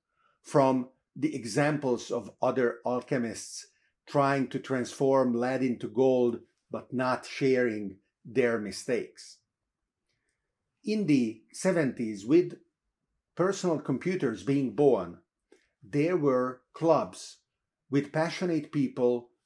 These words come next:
trying to put them together and tinkering with, uh, scarce documentation, uh, but very, uh, creatively in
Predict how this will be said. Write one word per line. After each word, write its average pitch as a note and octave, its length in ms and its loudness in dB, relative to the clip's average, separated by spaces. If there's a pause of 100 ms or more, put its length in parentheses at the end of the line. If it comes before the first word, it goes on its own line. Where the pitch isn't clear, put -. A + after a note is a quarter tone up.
(180)
trying E3 500 0
to D3 200 4
put D3 240 -2
them C3+ 240 0
together B2 480 0
and A#2 240 -4
tinkering D#3 680 0
with, A#2 520 0
uh, A2+ 280 -2 (360)
scarce C#3+ 600 0
documentation, B2+ 1300 -2 (420)
uh, B2 140 0 (180)
but C#3+ 400 2 (220)
very, C#3+ 640 2 (380)
uh, A#2+ 240 0
creatively B2 1000 0 (340)
in G#3+ 300 -2